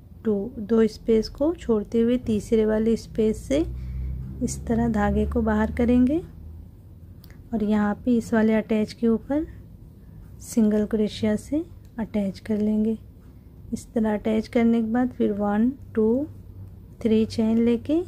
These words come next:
इस दूसरे वाले attach के ऊपर, फिर one, two, three chain लेते हुए तीसरे वाले attach के ऊपर attach कर लेंगे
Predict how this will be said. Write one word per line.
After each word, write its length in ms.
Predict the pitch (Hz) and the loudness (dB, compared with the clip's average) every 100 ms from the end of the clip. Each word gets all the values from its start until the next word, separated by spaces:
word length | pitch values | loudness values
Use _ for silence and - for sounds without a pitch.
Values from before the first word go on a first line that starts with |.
| - - | -8 -8
इस 120 | 220 220 | -6 0
दूसरे 420 | 214 190 220 214 | 0 2 0 2
वाले 260 | 220 226 | 4 4
attach 360 | 226 226 226 226 | 2 2 0 0
के 120 | - | 0
ऊपर, 320 | 240 233 294 330 - - - _ _ _ _ _ _ _ _ _ _ _ - - - - - - | 0 2 0 0 -6 -20 -20 _ _ _ _ _ _ _ _ _ _ _ -20 -18 -18 -18 -18 -8
फिर 260 | - 226 | 2 2
one, 360 | 208 214 220 240 285 - - - - - | 4 2 4 2 0 -6 -14 -16 -16 -4
two, 360 | 226 226 247 294 - - - | 0 2 2 -2 -8 -12 -2
three 220 | 226 226 | 2 2
chain 280 | 220 220 220 | 2 0 2
लेते 320 | 226 214 - | 2 0 2
हुए 300 | 254 254 294 359 - - - - - - - | 4 4 2 -2 -12 -18 -20 -20 -20 -12 -2
तीसरे 420 | 220 - 220 214 | -2 0 -2 0
वाले 300 | 214 220 240 | 2 2 2
attach 380 | 226 220 208 - | 0 -2 -4 -4
के 120 | - | -2
ऊपर 280 | 233 226 240 | -2 0 -2
attach 380 | 233 233 220 220 | -2 -2 -2 -2
कर 160 | - 240 | 0 2
लेंगे 420 | 240 254 254 302 | 4 6 4 2